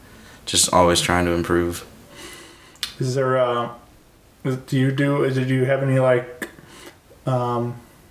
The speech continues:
Speaker 2: like, things you do, uh, to push yourself to write, or is you just kind of, or
Speaker 1: I'm
Speaker 2: is
Speaker 1: really
Speaker 2: it more inspiration
Speaker 1: <laughs>
Speaker 2: whenever something, things inspire it? And
Speaker 1: I, for the longest time,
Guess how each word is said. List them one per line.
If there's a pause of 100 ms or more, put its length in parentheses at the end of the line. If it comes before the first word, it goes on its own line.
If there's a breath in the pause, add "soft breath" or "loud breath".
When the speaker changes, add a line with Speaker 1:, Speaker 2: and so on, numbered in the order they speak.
(720 loud breath)
Speaker 2:
like, (240)
things
you
do,
uh, (340)
to
push
yourself
to
write,
or
is
you
just
kind
of,
or
Speaker 1:
I'm
Speaker 2:
is
Speaker 1:
really
Speaker 2:
it
more
inspiration
Speaker 1:
<laughs>
Speaker 2:
whenever
something,
things
inspire
it?
And (180)
Speaker 1:
I,
for
the
longest
time,